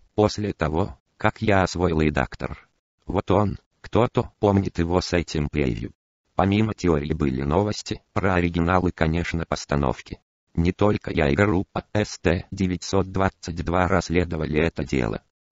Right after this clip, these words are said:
Со мной параллельно работали Лагли и Чугунное Рыло Никита. Они не только сами расследовали дело,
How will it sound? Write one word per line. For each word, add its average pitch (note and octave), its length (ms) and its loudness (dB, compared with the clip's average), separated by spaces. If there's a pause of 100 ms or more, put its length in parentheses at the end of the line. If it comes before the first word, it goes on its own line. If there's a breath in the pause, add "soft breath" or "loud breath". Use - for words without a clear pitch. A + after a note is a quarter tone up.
Со - 220 -2
мной G2+ 320 4
параллельно F2 560 2
работали D#2+ 500 0
Лагли F2+ 540 0
и F#2+ 100 -2
Чугунное F#2 640 -2
Рыло F2 300 2
Никита. D2 520 -2 (340)
Они G2 300 2
не G#2+ 160 2
только C#2 380 0
сами G2+ 520 0
расследовали F2+ 800 -2
дело, F#2 420 -2